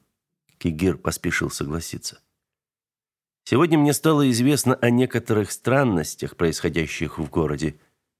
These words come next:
Я имею в виду взрыв пропускного пункта в центре и непорядки на западном рынке.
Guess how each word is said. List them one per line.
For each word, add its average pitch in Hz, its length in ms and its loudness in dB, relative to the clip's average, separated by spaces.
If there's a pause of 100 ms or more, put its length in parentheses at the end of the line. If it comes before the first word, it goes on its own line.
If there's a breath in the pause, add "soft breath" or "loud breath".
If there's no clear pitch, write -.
(180)
Я 156 200 4
имею 135 280 4
в 113 60 2
виду 127 340 2 (200 loud breath)
взрыв 120 320 2
пропускного 123 560 2
пункта 120 480 0
в - 40 -10
центре 147 520 0 (100)
и 165 80 2
непорядки 127 540 2
на 117 120 2
западном 107 440 0
рынке. 82 360 -4